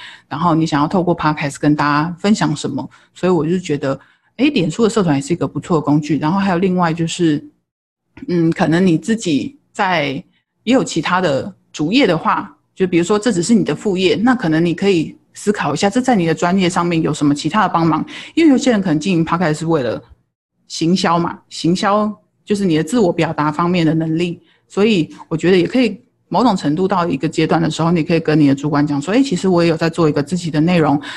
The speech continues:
然后，诶，你可以去听听看这些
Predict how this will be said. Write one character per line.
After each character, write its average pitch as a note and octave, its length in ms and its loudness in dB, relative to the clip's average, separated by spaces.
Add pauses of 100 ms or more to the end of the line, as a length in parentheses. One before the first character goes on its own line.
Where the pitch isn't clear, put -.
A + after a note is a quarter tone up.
(140)
然 D3+ 120 0
后， D#3+ 320 0 (220)
诶， G3+ 140 2
你 G#3 140 4
可 - 120 -2
以 E3+ 60 2
去 E3+ 160 -2
听 D#3+ 200 2
听 D#3+ 80 4
看 D#3 160 2
这 D#3 100 0
些 D3 340 -2